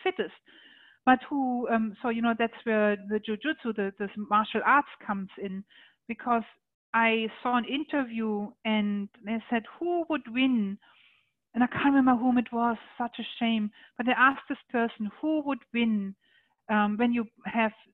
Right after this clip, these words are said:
different martial artists fight each other? Which martial arts would win?" And he said, "It's not the martial arts that win,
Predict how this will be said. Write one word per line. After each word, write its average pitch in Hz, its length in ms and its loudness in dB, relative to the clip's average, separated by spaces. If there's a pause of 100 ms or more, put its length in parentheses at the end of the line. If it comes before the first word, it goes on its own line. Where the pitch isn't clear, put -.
(160)
different 285 380 -2
martial 240 360 2
artists 208 540 -4 (120)
fight 214 220 -2
each 214 240 -10
other? 190 300 -6 (1080)
Which - 280 -2
martial 247 400 2
arts 220 280 4 (120)
would 220 180 -8
win?" 202 240 -2
And 208 140 -4
he 226 200 0
said, 208 140 -4
"It's - 240 -10
not 240 220 -2
the 240 80 -2
martial 208 400 0
arts 185 300 -6
that 208 180 -10
win, 214 200 -4